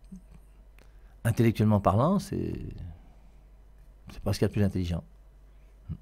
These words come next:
Éviter de dramatiser,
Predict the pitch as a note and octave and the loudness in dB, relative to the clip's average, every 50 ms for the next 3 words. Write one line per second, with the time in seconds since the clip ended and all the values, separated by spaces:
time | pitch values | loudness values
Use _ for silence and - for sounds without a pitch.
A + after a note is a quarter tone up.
0 | - - - - - - - - - - - - - - - - - - - - | -18 -20 -20 -20 -20 -20 -20 -20 -20 -20 -20 -20 -20 -20 -20 -20 -20 -20 -20 -20
1 | - - - - - - D3+ C#3+ F3 F3+ G#3 F#3+ C#3+ G#2+ G2 B2+ C3 C#3+ C#3+ - | -20 -20 -20 -2 8 8 8 8 10 10 10 10 10 8 6 6 6 6 4 4
2 | C3 A2+ F#2+ F#2 E2+ D#2+ F#2+ | 2 0 2 2 0 0 -2